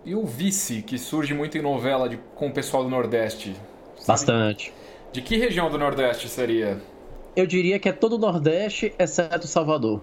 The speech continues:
Speaker 2: Salvador, eu sempre falei que é uma língua diferente.
Speaker 1: Entendi.
Speaker 2: O, mas se você vai pro interior do estado da Bahia, ele já fala esse no-, o, o nordestês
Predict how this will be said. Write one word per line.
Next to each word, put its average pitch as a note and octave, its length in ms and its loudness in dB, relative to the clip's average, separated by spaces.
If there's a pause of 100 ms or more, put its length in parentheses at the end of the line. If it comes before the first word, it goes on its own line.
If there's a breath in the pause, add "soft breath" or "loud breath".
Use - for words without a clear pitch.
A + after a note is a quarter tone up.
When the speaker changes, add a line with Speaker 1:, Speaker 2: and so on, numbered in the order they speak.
(140)
Speaker 2:
Salvador, A#2+ 540 2
eu C#3+ 60 2
sempre D3 260 2
falei C#3 340 2
que D3 120 0
é C#3 60 6
uma C3+ 580 2
língua D#3+ 400 4
diferente. C#3+ 760 0 (240)
Speaker 1:
Entendi. A2 440 0
Speaker 2:
O, G#2 100 0
mas B2 140 4
se - 60 -8
você B2+ 260 4
vai B2 180 2
pro C#3+ 140 2
interior C3+ 320 2
do B2 80 -4
estado B2 260 0
da B2+ 80 4
Bahia, C3 500 2
ele D3 140 2
já D3+ 160 2
fala C#3+ 300 2
esse D3 180 0
no-, C#3 220 0
o, B2+ 600 2
o D3+ 60 4
nordestês C#3+ 1080 2